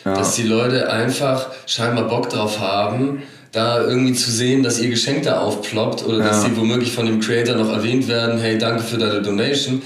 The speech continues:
Speaker 2: Ich glaub, das ist ja irgendwie so dieser psychologische Effekt dahinter, was den Leuten dann Bock macht, ähm, äh, da ihr Geld zu spenden, den, den dreizehnjährigen, die gerade Taschengeld bekommen haben.
Speaker 1: Ja, das stimmt. Obwohl bei TikTok wahrscheinlich,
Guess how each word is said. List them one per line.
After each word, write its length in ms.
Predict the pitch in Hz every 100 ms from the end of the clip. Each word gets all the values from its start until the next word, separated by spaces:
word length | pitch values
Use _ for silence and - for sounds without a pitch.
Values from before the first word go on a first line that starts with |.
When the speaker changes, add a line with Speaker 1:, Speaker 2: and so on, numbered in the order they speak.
| - -
Speaker 2:
Ich 60 |
glaub, 120 | 110
das 160 | 127 127
ist 140 | 127
ja 80 | 123
irgendwie 220 | 107 113
so 120 | 107 104
dieser 240 | 104 107
psychologische 600 | - 107 110 110 110 -
Effekt 320 | - 139 -
dahinter, 680 | - - 92 104 110 - - 98
was 300 | 98 - 110
den 160 | 98
Leuten 240 | 101 87 92
dann 120 | 92
Bock 220 | 98 -
macht, 320 | 95 92 92 -
ähm, 460 | 87 85 82 82 - - - - - - - _ _ -
äh, 380 | 87 90 87 90
da 400 | 98 95 92 90
ihr 100 | -
Geld 220 | 101 107
zu 120 | -
spenden, 460 | - 90 87 87 82
den, 300 | 82 82 82
den 260 | 85 85
dreizehnjährigen, 800 | 85 90 90 90 87 85 85 82
die 340 | 82 80 82 - - - - - -
gerade 180 | 85 82
Taschengeld 480 | - - - - -
bekommen 380 | - - -
haben. 160 | - - - - _ _ _ _ _ _ _
Speaker 1:
Ja, 300 | 110 107 104 -
das 120 | -
stimmt. 520 | - - 98 98 -
Obwohl 260 | 101 107 104
bei 180 | 98 - - - _
TikTok 480 | - 117 117 101 101
wahrscheinlich, 580 | 95 104 101 98 98